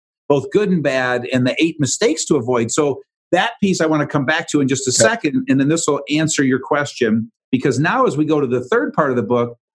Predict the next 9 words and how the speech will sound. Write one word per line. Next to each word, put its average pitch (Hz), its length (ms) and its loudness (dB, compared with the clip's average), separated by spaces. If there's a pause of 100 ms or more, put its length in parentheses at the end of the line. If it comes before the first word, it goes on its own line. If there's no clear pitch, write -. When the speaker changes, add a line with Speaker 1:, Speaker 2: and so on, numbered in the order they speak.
(160)
Speaker 1:
I 123 260 2
then 214 320 2
get 190 180 0
into 135 400 0
the 117 240 -2 (200)
path 147 440 0 (280)
for 135 120 4
how 156 360 0 (140)
to 151 280 2